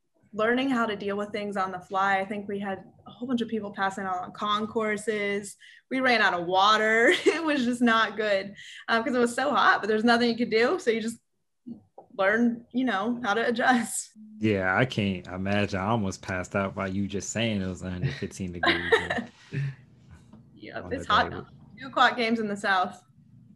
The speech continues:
Speaker 1: Not fun. <laughs>
Speaker 2: Man. Yeah, I'll be, I'll definitely be one of those people that's passed out on the pavement somewhere. <laughs>
Speaker 1: I don't know how I didn't pass out. <laughs> I think I was just so worried about everybody else that I didn't have time to think about passing out, so.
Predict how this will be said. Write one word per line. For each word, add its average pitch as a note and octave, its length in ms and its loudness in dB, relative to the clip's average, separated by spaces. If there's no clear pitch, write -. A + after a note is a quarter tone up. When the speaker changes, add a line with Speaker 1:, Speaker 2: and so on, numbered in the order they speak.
Speaker 1:
Not A3 180 -8
fun. A#3 400 -2
<laughs> - 340 -8
Speaker 2:
Man. F#2+ 760 -2
Yeah, F2+ 320 -2
I'll G#2 180 6
be, G#2 200 4
I'll G#2 180 2
definitely G2+ 380 2
be F#2 160 0
one F#2 160 -2
of F#2 60 -6
those F2+ 120 -10
people F2 240 -10
that's F2 180 -10
passed F2+ 380 -10
out F2+ 80 -8
on F2 80 -10
the E2+ 80 -14
pavement F2 400 -14
somewhere. F2 520 -16
<laughs> - 180 -12
Speaker 1:
I - 1080 -2
don't C#4+ 80 2
know B3+ 80 6
how G#3+ 160 8
I G3+ 200 8
didn't G3+ 200 0
pass G3 280 2
out. G3+ 420 0
<laughs> - 60 -10
I - 40 -8
think B3+ 180 2
I B3 60 8
was A#3+ 80 8
just B3+ 140 2
so A3+ 160 6
worried G#3+ 200 6
about G#3+ 220 6
everybody F#3+ 340 0
else F#3+ 340 2
that F#3 140 -4
I G3+ 80 2
didn't G3+ 200 -2
have G3 120 2
time G3+ 220 4
to F#3 40 -4
think A#3+ 200 0
about F#3+ 240 2
passing G3 320 0
out, G3 280 -4
so. A3+ 300 -8